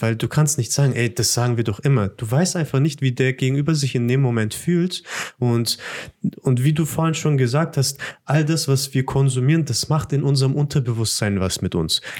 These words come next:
Weil wenn ich etwas, ja, ganz offen, wenn ich jetzt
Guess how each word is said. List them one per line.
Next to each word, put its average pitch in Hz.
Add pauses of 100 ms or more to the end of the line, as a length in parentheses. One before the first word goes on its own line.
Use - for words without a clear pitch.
Weil 117
wenn 143
ich 156
etwas, 156 (960)
ja, 180
ganz 190
offen, 185
wenn 139
ich 139
jetzt -